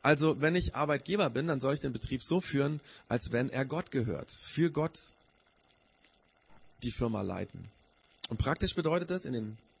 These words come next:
wenn man es runterbricht, auf die kleinen, kleinen Dinge, also auf Anfragen und Ideen der Mitarbeiter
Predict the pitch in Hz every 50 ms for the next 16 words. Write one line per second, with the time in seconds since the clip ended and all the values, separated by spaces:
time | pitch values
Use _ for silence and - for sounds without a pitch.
0 | _ _ _ _ - - 110 113 110 - 110 131 135 156 - - 127 123 - 82
1 | 95 104 - - _ _ - - _ - - - - 110 101 104 101 - 110 127
2 | 156 151 156 165 170 170 - - - - - - - - - - - - _ _
3 | - 110 113 113 - - - - - 113 147 160 - - 147 156 165 160 156 139
4 | 131 117 120 120 120 120 143 156 135 120 123 131 - 147 135 123 123 117 127 -
5 | 147 139 143 143 147